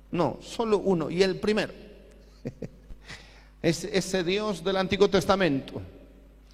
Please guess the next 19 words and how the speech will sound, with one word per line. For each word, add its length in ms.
el 200
Dios 280
que 480
sí 480
te 140
exige, 1040
pero 220
te 100
exige 420
que 140
seas 240
el 140
primero. 500
No 220
importa 480
si 120
eras 240
ciego, 600
cojo, 720